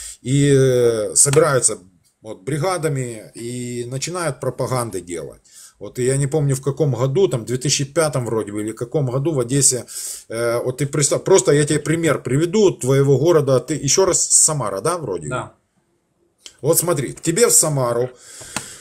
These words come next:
Speaker 1: приезжает группа лиц, группа лиц и кричат: «Вместо Самары будет там Новороссийск или ещё что-то». Или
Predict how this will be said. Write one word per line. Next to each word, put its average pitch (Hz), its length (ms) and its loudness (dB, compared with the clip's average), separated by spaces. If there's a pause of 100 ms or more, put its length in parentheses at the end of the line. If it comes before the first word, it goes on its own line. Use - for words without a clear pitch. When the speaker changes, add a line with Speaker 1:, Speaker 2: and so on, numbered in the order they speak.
(280)
Speaker 1:
приезжает 180 800 4
группа 160 640 2
лиц, 110 540 -2 (180)
группа 131 540 -2
лиц 113 480 0
и 139 100 -4
кричат: 147 560 -2 (240)
«Вместо 131 560 -2
Самары 190 580 2
будет 175 440 0
там 139 400 -6 (600)
Новороссийск 147 1000 0
или 110 240 -6
ещё 110 380 -2
что-то». 90 420 -8 (760)
Или 120 1040 2